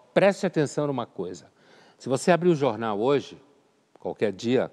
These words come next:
qualquer que seja o jornal, você vai perceber que grande parte das notícias transitam por decisões de tribunais, sobre qualquer que for o assunto.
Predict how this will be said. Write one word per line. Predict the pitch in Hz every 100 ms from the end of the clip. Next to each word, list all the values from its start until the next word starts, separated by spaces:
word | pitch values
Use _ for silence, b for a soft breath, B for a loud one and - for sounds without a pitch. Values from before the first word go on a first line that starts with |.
| -
qualquer | - 120 196 196
que |
seja | - 113
o |
jornal, | 95 78 92 95 120 _ B B B B B -
você | 113 147
vai | 139
perceber | - 117 113 95 120 127
que | 143
grande | 131 139 240 262 202
parte | - - 156 151 160 - - - 82 82 _
das | 98 90
notícias | 85 82 - 127 - 95 80 - B B B B -
transitam | 139 139 98 123 147 156 147
por | 139 135 131
decisões | 110 120 - 101 90 110 120 101
de | 104
tribunais, | 107 92 80 78 - - _ _ _ _ _ _ _ _ _ _ _ b b b
sobre | 156 147
qualquer | 156 143 - 165
que | 165
for | 143
o | 110
assunto. | 87 - - -